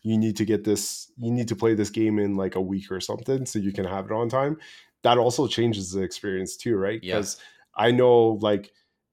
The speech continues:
Speaker 1: uh, there's been games where I'm like, "Okay, uh, the next game's coming out, so I'm just gonna try to finish this." And I, I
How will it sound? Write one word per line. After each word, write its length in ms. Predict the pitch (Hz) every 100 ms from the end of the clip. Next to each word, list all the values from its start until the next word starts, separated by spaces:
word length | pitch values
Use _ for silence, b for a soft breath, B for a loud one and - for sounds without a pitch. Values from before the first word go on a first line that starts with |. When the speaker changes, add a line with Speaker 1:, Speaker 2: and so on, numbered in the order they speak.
| -
Speaker 1:
uh, 240 | 107 104 104
there's 160 | 117
been 180 | 117 110
games 300 | 107 107 107
where 200 | 107 104
I'm 200 | 101 101
like, 280 | 95 90 -
"Okay, 320 | 113 95 98
uh, 320 | 95 92 90 92 -
the 100 | -
next 280 | 110 113 107
game's 240 | - 104 101
coming 200 | 104 101
out, 220 | 98 98
so 140 | 107
I'm 100 | 104
just 160 | 104 -
gonna 160 | 101
try 180 | 98 104
to 80 | 90
finish 400 | - 110 101 -
this." 220 | - 95 - B B B
And 520 | 113 107 104 101 101 -
I, 200 | 98 98
I 260 | 90 98